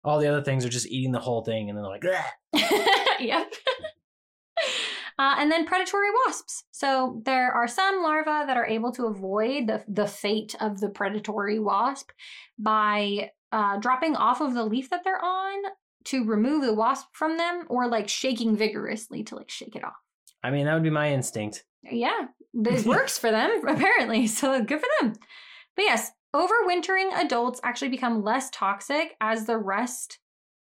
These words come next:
Speaker 2: uh, uh, as they rest, which makes them more vulnerable to predation. So fourteen percent of the monarchs that overwinter in Mexico are eaten.
Speaker 1: Well, that makes sense 'cause they're not,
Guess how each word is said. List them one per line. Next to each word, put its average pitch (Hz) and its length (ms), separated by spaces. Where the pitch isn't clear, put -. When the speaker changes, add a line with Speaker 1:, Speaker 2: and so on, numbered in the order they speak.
Speaker 2:
uh, 240 60
uh, 226 380
as 262 340
they 247 300
rest, 190 680
which 233 220
makes 240 300
them 233 200
more 214 360
vulnerable 202 480
to 185 120
predation. - 680
So 220 180
fourteen 311 540
percent 262 520
of 226 80
the 214 80
monarchs 208 540
that - 160
overwinter 220 680
in 208 220
Mexico 320 580
are 208 240
eaten. 233 300
Speaker 1:
Well, 214 100
that 240 60
makes 226 180
sense 214 180
'cause 165 140
they're 160 140
not, 165 360